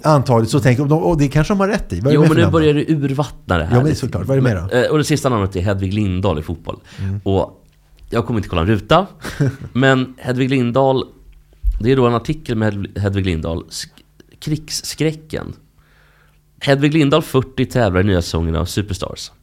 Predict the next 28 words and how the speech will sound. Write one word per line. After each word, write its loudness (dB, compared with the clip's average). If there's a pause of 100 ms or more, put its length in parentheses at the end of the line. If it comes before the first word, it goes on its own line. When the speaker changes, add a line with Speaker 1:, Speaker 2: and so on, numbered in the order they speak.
(600)
Speaker 3:
Inspelningen 0
skedde 0
inte 0
långt -2
från -4
Gaza -2
när -4
kriget -6
bröt -6
ut. -12
Speaker 2:
Mm. -14 (280)
Speaker 3:
Det -6
var 0
skrämmande 2
Speaker 2:
Är 0
det 6
Speaker 3:
nära, 6
säger 2
hon. 4
Speaker 2:
Cypern 0
då? 2
Det 6
ligger 2
ju -2
bara 4
sju 4
mil 4
ifrån. 2